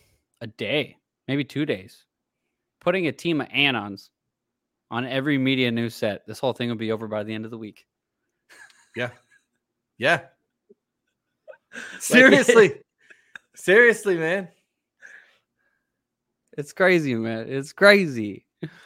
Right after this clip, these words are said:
Speaker 1: But speaking of this movie that we're playing, let's get back to it. Um,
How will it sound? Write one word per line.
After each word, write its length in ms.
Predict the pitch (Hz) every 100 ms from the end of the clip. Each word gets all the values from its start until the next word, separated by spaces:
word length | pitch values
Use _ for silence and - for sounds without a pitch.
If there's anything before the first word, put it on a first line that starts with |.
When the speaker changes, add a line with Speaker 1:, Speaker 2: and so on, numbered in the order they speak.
| _ _ _ -
Speaker 1:
But 140 | 165
speaking 540 | - - 196 214 185 165
of 140 | 160
this 200 | 143 127
movie 400 | 123 151 185 170
that 200 | 147 139 123
we're 260 | 123 113
playing, 440 | 98 131 127 143 147
let's 180 | 147
get 240 | - 143 117
back 260 | 131 120 -
to 160 | 120
it. 140 | 104 - _ -
Um, 240 | 139 139